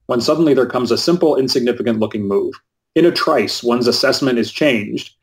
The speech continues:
as the opponent's position is now seen to be indefensible." And he calls the, unquote, and he calls those moves creeping moves.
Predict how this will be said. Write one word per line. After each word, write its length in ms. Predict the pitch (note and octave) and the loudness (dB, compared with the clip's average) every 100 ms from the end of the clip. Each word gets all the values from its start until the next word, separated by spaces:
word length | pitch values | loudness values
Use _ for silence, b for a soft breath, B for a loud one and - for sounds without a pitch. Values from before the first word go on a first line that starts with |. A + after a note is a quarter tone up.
| _ | _
as 120 | A#2+ A2+ | 0 2
the 100 | A#2 | 2
opponent's 380 | - D3 D3+ | 2 0 0
position 420 | - B2 B2 A#2+ A#2 | -2 2 2 2 0
is 140 | G2+ | 0
now 220 | A#2 A#2+ | 0 0
seen 280 | A#2 B2+ A#2 | 0 0 2
to 60 | A2 | 2
be 180 | A2 | 0
indefensible." 760 | A#2 A2+ - A#2+ A#2 - - - _ _ _ _ _ _ - | 0 -2 0 0 -2 -4 -8 -12 _ _ _ _ _ _ -2
And 80 | C#3 | 0
he 80 | C3 | 2
calls 320 | C3+ D3 B2 | 4 2 2
the, 160 | C#3 B2+ | 0 0
unquote, 380 | C3+ B2+ G#2+ A#2+ | 0 0 -2 -2
and 80 | |
he 80 | A#2+ | -2
calls 240 | A#2 C#3+ C3 | 2 2 2
those 160 | A#2+ | 0
moves 240 | B2 B2 - | 2 0 0
creeping 420 | - G3 D#3+ A2+ | 0 0 0 -2
moves. 480 | G2+ G2+ - - | -4 -8 -10 -12